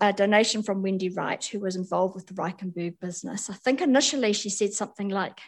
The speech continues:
was it sixty thousand frames, and it turned, turned into a million? Anyway, it's, um, it, it shows Auckland City in the fifties through to the nineteen eighties. It's street photography,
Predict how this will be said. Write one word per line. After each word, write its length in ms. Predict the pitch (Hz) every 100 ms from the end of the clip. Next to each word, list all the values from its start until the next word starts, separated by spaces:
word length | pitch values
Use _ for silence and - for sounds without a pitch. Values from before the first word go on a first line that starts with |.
| _ _ _ _ -
was 80 | 220
it 140 | 220
sixty 320 | 277 - 285
thousand 420 | 277 262 262 262
frames, 540 | 262 262 269 370 392 277
and 80 | 226
it 120 | -
turned, 380 | 269 269 254 247 - - -
turned 240 | 285 277
into 260 | 269 262 247
a 60 |
million? 460 | 254 262 269 330 381 - - - - - - _ 254
Anyway, 400 | 269 240 196 -
it's, 340 | - - - -
um, 240 | 233 226 -
it, 160 | 247 -
it 120 | 220
shows 460 | - 294 277 294 294
Auckland 420 | 285 294 - 294 285
City 380 | 262 262 226
in 80 | 208
the 80 | 208
fifties 580 | - 254 254 254 247 247
through 180 | 226 226
to 80 |
the 80 | 226
nineteen 440 | 214 196 196 196 180 -
eighties. 600 | 226 254 311 302 311 302 _ - - -
It's 220 | 196 -
street 420 | - - 269 285
photography, 1000 | - 277 285 277 277 277 285 277 277 269